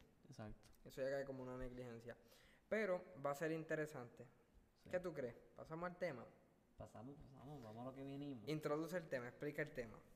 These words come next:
Speaker 2: Cuenta,
Speaker 1: Este,
Speaker 2: cuenta, cuenta.
Speaker 1: bueno, pues, dado a que, pues, se acerca la
Speaker 2: Ujú.
Speaker 1: fecha romántica. Bueno, a-,
Speaker 2: El día del
Speaker 1: el, el
Speaker 2: amor
Speaker 1: día
Speaker 2: y
Speaker 1: del
Speaker 2: la
Speaker 1: amor y la
Speaker 2: amistad.
Speaker 1: amistad, exacto. San Valentín, todo el mundo piensa que eso es para dedicárselo a la pareja.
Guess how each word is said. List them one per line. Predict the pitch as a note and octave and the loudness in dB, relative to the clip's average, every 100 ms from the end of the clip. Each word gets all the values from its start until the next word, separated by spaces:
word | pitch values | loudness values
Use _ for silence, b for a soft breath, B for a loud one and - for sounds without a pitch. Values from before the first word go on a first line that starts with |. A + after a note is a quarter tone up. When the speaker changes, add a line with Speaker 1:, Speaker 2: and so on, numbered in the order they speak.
| - | 0
Speaker 2:
Cuenta, | C#3 B2+ - B2 - - - | 0 0 -4 -4 -4 -4 -4
Speaker 1:
Este, | A#2+ A2+ G#2+ | -4 -4 -4
Speaker 2:
cuenta, | A2+ A#2+ - | -4 -4 -4
cuenta. | - C#3 B2+ | 0 0 2
Speaker 1:
bueno, | D3 D3 C#3 | 4 6 6
pues, | C3 C3 B2 A2+ G2+ | 6 4 4 2 0
dado | - A#2+ D3 D#3 | 4 6 8 8
a | D#3 | 8
que, | C#3+ C3+ C3 B2 A2+ G#2+ G2+ G2+ G#2 - | 6 4 6 6 4 2 0 -2 -4 -2
pues, | A#2+ | 0
se | |
acerca | A2+ A2 G#2+ G#2+ B2 B2+ A#2 G#2 G#2 - - - - - - | 0 0 -4 0 4 4 4 2 -4 -14 -20 -20 -20 -20 -6
la | C3 | -2
Speaker 2:
Ujú. | A2 | 0
Speaker 1:
fecha | A2+ B2 | 4 6
romántica. | B2 A#2+ B2+ A#2+ - G2+ G#2 - b b b b - | 6 6 6 2 -2 -6 -6 -8 b b b b -10
Bueno, | - C#3+ | 6 10
a-, | D#3 A2+ B2 | 12 10 8
Speaker 2:
El | C3+ C3+ | 6 8
día | C#3 | 12
del | E3 E3+ | 12 12
Speaker 1:
el, | |
el | E3 | 12
Speaker 2:
amor | E3+ F3 F#3 | 12 12 12
Speaker 1:
día | A#3 A#3 | 12 12
Speaker 2:
y | |
Speaker 1:
del | G#3 | 12
Speaker 2:
la | E3 | 12
Speaker 1:
amor | D#3+ | 12
y | E3 | 12
la | D#3+ | 10
Speaker 2:
amistad. | C#3+ C3 A#2+ | 10 8 6
Speaker 1:
amistad, | A2 | 6
exacto. | A2 B2 A2 - G#2+ G2+ | 8 8 8 4 -8 -2
San | A#2+ | 2
Valentín, | A2+ A2+ A#2 D3 E3 | 2 2 0 0 0
todo | D3 | 2
el | |
mundo | C#3+ D3+ | 4 4
piensa | D#3 E3 | 6 6
que | C#3+ | 6
eso | C3+ | 6
es | C#3 | 8
para | C#3+ | 10
dedicárselo | C3+ B2 B2+ C3+ | 10 6 6 8
a | |
la | B2+ | 8
pareja. | A2+ A2+ A2 | 8 6 2